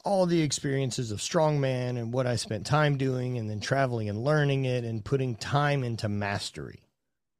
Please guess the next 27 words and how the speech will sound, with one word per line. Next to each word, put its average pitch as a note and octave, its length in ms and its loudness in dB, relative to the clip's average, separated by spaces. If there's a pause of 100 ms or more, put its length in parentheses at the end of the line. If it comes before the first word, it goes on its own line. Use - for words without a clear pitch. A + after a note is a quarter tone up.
(840)
Like, A2+ 100 -2
I A2+ 120 0
had A#2 280 0 (100)
two F#3 400 6
moments C3 680 4
because A#2 320 -2
I A2 100 0
had A2 140 -4
competed D3+ 580 4
enough, A2 420 -2
and A2+ 140 -2
one A#2+ 140 -2
of A#2 80 -2
the A#2 120 -2
other A#2+ 200 0
things A#2+ 260 0
I A2+ 140 0
got, A2 320 -2
I've A2 180 -4
gotten A#2 260 -2
very G#2 280 -2
good D3 260 4
at B2 200 4
is A#2 120 -2
I A#2+ 100 -2
compete C#3 400 0
well. - 320 -10